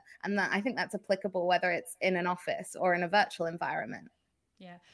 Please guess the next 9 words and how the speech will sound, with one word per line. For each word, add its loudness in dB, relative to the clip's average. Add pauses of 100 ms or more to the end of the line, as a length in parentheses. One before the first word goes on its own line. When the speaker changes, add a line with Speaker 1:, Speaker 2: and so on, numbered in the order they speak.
Speaker 2:
I'm -4
loving 0
what, 0
um, -2
Amat -4
is -12
saying -6
here. -8
Uh, -8